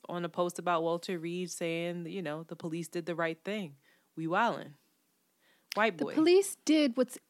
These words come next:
Speaker 2: within the law for them to do, which we think is right, but
Speaker 1: That's
Speaker 2: it's
Speaker 1: down the,
Speaker 2: wrong.
Speaker 1: that's down another rabbit hole. But what I'm saying is, resist.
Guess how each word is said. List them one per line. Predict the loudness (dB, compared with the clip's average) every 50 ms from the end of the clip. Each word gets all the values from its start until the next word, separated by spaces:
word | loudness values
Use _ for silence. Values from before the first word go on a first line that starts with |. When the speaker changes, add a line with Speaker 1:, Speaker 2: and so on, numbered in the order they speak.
| _ 2
Speaker 2:
within | 2 2 4 4 4 4 6
the | 6 4
law | 6 8 8 10 10 8 8
for | 6 2 2
them | 2 2 2 2 0
to | -2 -4 -4
do, | 0 2 4 4 4
which | 4 2 -2 0 0
we | 0 0 2
think | 0 -2 -2 0 0
is | -2 -2
right, | 0 4 6 6 6 6 2 -4 _ _ 4
but | 8
Speaker 1:
That's | 8 8 8 6 4
Speaker 2:
it's | 2
Speaker 1:
down | 4 4 4 4
the, | 6 8
Speaker 2:
wrong. | 10 10 10
Speaker 1:
that's | 10 6 4 0
down | 0 0 2 2 0
another | -2 -4 -4 -4 -4 -4 -2
rabbit | 0 0 0 -2 -4 -6
hole. | -4 -4 -4 -4
But | -4 -2
what | 0 2 2
I'm | 2 2 0 -2
saying | -4 -2 0 0 0 0 -2 -4
is, | -6 -8 -8 -10 -12 -14 -16 -20 _ _ _ _ _ _ _ _ _ _ _ _ _ _ _ _ _ _ _ _ _ _ _ _ _ _ _ _ _ _ _ _ _ _ _ _ _ _ _ _ _ _ _ _ _ _ _ _ _ _ _ _ _ _ _ _ _ _ _ _ _ _ _ _ _ _ -6
resist. | 0 2 2 2 2 2 4 4 4 4 2 -2 -6 -8 -10 -10 -12